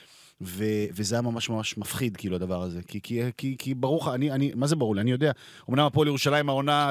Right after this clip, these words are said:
כעוף החול, משתיים מעשרים ושבע לאכזבה שהיא לא בפלייאוף העליון. כן, אחרי תשעה מחזורים, הקבוצה הזו הייתה עם רגל וחצי בליגה לאומית. אני אגיד לך עכשיו פה, ש-, אה,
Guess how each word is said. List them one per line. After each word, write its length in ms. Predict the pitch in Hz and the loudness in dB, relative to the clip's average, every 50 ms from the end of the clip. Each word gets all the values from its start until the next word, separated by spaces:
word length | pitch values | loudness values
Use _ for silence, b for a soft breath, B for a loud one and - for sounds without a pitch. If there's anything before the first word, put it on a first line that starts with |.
| 131 - | 0 0
כעוף 360 | - 151 151 160 165 - - | 0 2 4 4 2 2 0
החול, 340 | 151 143 147 165 165 151 127 123 | -4 0 4 4 4 4 4 2
משתיים 400 | 127 - - - 165 160 160 151 | -2 -2 0 2 2 2 2 0
מעשרים 320 | 147 139 - - 156 151 | 0 0 0 0 0 0
ושבע 340 | 143 139 - 156 156 151 147 | 0 2 2 4 4 4 4
לאכזבה 480 | 139 139 131 123 117 117 139 131 147 156 | 4 4 2 2 2 2 2 2 2 2
שהיא 180 | 143 - 147 | 2 2 4
לא 60 | 143 151 | 4 4
בפלייאוף 420 | 147 135 - 147 151 143 - - | 4 2 2 2 2 2 2 0
העליון. 260 | 139 135 139 151 139 117 | 0 2 2 2 0 2
כן, 120 | 151 156 | 0 -2
אחרי 160 | 139 - 160 - | -2 -2 -4 -4
תשעה 260 | 151 - - 143 165 | -4 -4 -2 -2 -2
מחזורים, 460 | 170 - - 127 151 156 170 190 190 - B B B B B B | -2 -4 -4 -2 -2 0 0 0 -2 -4 B B B B B B
הקבוצה 420 | 120 110 117 135 131 - 165 160 | -4 -2 0 0 2 4 4 4
הזו 220 | 156 147 135 160 160 | 4 4 4 4 4
הייתה 260 | 151 135 - 165 165 | 2 2 2 2 4
עם 120 | 165 151 | 4 4
רגל 280 | 143 160 160 151 156 147 | 4 2 4 4 2 2
וחצי 280 | 143 - 160 151 - 147 | 2 0 0 0 2 2
בליגה 280 | 139 139 151 143 147 | 2 2 4 4 4
לאומית. 360 | 143 135 139 143 156 127 - 127 | 4 4 4 2 0 0 0 0
אני 100 | 120 135 | -2 0
אגיד 140 | 135 156 | 0 -2
לך 100 | 156 - | -2 -2
עכשיו 300 | 156 131 - - 170 156 143 - | -2 -2 2 2 2 2 2 0
פה, 180 | - 151 147 147 B B B B B B B | 0 2 2 2 B B B B B B B
ש-, 140 | - - - | -6 -2 0
אה, 160 | 135 131 127 | 2 2 2